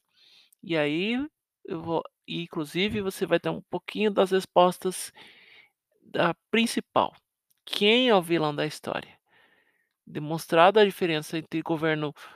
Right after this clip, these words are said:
eh, diferença de tratamento governamental entre companhias aéreas e empresas de ônibus, percebe-se uns, umas influencinhas, né?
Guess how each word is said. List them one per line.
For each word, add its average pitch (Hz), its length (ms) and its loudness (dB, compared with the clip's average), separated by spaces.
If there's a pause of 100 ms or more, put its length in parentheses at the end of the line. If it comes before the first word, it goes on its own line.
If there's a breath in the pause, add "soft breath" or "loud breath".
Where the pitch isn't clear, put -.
(600 loud breath)
eh, 151 680 -2 (240)
diferença 160 300 -4
de - 40 -12
tratamento 165 400 -4
governamental 160 720 0
entre 151 220 -4
companhias 160 540 -6
aéreas 143 360 0
e 165 40 -6
empresas 165 240 -8
de 190 80 -2
ônibus, - 560 -4 (500 loud breath)
percebe-se 262 1040 2
uns, - 600 -10
umas 285 380 -4
influencinhas, 240 840 0
né? 175 240 -2